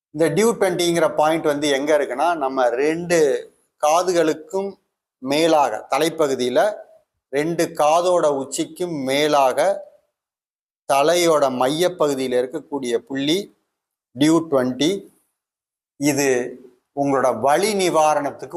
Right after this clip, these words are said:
உதவக்கூடிய புள்ளி. மூட்டு வலி அதிகமா இருக்கும்போது இந்த டியூ ட்வென்டிங்கிற பாயிண்ட்டை நம்ம வலி நிவாரண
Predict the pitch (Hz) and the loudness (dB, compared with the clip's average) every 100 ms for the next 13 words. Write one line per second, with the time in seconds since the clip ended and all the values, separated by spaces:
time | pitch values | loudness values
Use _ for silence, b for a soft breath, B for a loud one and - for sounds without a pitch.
0 | 143 143 139 139 120 131 139 110 98 _ | -4 -2 -2 -6 -8 -8 -10 -16 -20 _
1 | _ _ _ _ _ 156 185 170 170 151 | _ _ _ _ _ -2 -2 2 2 2
2 | 139 127 135 175 180 180 165 143 147 151 | 2 2 2 2 2 2 2 2 -2 -4
3 | 156 127 123 139 170 131 127 160 180 165 | -6 -4 -2 -2 -4 -4 -2 -2 -2 -4
4 | 151 147 143 131 - 127 135 131 147 117 | -4 -4 -2 -2 0 -2 -2 -2 -2 0
5 | 113 107 123 135 151 147 139 131 | -4 -2 0 2 2 2 2 0